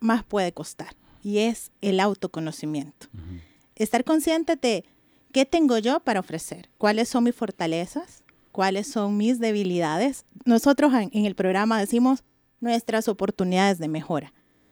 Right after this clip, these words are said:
Speaker 1: pero también conocer cuáles son las amenazas que están en mi alrededor y cuáles son las oportunidades que yo puedo aprovechar para introducirme al mercado laboral.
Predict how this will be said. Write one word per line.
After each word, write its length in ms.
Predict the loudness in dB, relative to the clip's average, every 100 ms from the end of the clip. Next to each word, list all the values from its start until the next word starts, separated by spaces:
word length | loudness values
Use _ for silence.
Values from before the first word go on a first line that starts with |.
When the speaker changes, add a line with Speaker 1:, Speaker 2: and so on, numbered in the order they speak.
| _
Speaker 1:
pero 180 | 2 2
también 300 | 4 4 4
conocer 540 | 4 4 2 2 2
cuáles 300 | 2 2 2
son 100 | 2
las 120 | 2
amenazas 600 | 2 -2 -4 -4 -2 -2 -2
que 80 |
están 300 | -4 -2 -2
en 120 | 0 -2
mi 100 | -2
alrededor 600 | -2 -4 -2 -2 -4 -4 _ _ _ _ _
y 120 | -2
cuáles 300 | 2 4 4
son 100 | 6
las 80 | 6
oportunidades 640 | 4 2 0 0 2 0
que 160 | 2 0
yo 160 | 0 -4
puedo 720 | _ 0 4 6 4 2 -2
aprovechar 720 | -6 -2 -2 -2 0 0 0 _ _ _ _
para 240 | 2 4
introducirme 720 | 0 0 2 2 0 0 0
al 80 | -2
mercado 360 | -4 -6 -6 -6
laboral. 380 | -8 -12 -18